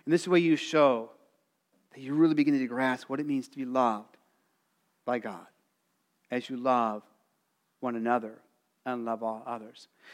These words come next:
In fact, if we'd expand that phrase we had earlier, God loves us when his love is unreturned. And Jesus calls us to learn to love in exactly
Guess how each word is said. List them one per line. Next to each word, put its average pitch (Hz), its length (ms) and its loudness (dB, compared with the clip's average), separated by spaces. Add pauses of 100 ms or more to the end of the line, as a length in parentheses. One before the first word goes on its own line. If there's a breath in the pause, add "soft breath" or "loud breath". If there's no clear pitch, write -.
In 131 80 -10
fact, 165 240 8
if 160 80 0
we'd 175 160 4
expand 156 640 4 (180 loud breath)
that 143 160 4
phrase 151 320 6
we 143 80 2
had 139 240 4
earlier, 139 580 2 (300 soft breath)
God 165 340 10
loves 165 220 6
us 170 240 -2 (500 soft breath)
when 160 760 4 (420)
his 170 220 4
love 170 380 10
is 156 240 0
unreturned. 151 1120 2 (500)
And 135 140 -2
Jesus 165 400 -2
calls 147 420 2
us 135 120 -4
to 135 120 -12
learn 143 320 0
to 131 80 -16
love 135 280 2
in 135 100 -4
exactly 127 760 -6